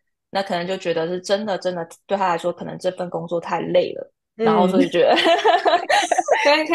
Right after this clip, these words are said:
Speaker 1: 以换个年轻一点的人出来，
Speaker 2: <laughs>
Speaker 1: 好像也不错。其实川普的年纪也算是很大了，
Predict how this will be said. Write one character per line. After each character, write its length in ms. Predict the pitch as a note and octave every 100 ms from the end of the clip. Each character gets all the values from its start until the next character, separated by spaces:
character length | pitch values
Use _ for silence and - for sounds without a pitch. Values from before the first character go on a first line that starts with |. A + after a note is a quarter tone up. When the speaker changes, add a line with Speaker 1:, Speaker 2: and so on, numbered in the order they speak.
| D4+
Speaker 1:
以 40 | D4+
换 220 | E4+ D4+
个 140 | C4 A3+
年 200 | G#3+ A3+
轻 200 | C#4 C4
一 80 |
点 200 | B3 G#3
的 80 | F#3+
人 140 | F3+ F3+
出 220 | - G#3 G#3
来， 140 | F#3
Speaker 2:
<laughs> 40 |
Speaker 1:
好 80 | F3
像 100 | G3+
也 100 | G3
不 120 | F3 E3
错。 260 | - G#3
其 160 | - D4+
实 100 | F4 D#4+ - -
川 160 | D#4 D#4 D#4+
普 220 | A#3 F3+
的 160 | E3 E3+
年 180 | E3+
纪 160 | F3+ A#3+
也 140 | F3+
算 180 | G#3 G3
是 60 | A3
很 180 | F3+ F3+
大 200 | F#3+ D#3+
了， 260 | D#3+ -